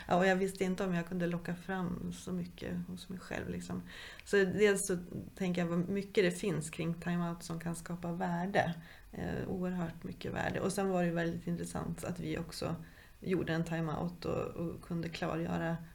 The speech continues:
o-, ja, olika bilder av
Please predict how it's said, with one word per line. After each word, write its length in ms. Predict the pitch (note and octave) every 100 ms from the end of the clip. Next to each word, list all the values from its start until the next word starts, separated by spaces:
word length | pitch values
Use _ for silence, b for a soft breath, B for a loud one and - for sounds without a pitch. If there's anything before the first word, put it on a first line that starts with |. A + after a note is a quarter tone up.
| -
o-, 180 | E3+ - - - -
ja, 200 | F#3+ B2 - -
olika 360 | - D#3 D#3 -
bilder 440 | F3 - - B2
av 320 | C3+ D3+ F3